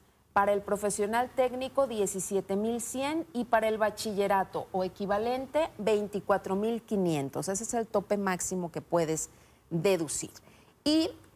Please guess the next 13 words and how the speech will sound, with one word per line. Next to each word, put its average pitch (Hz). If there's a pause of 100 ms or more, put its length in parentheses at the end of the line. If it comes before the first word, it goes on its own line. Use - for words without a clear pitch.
bueno, 220
requisitos, 269
pues 208
hay 226
muchos, 254
entre 226
otros. 247
Primero, 311
que 247
la 208
escuela, 254
el 185
colegio, 220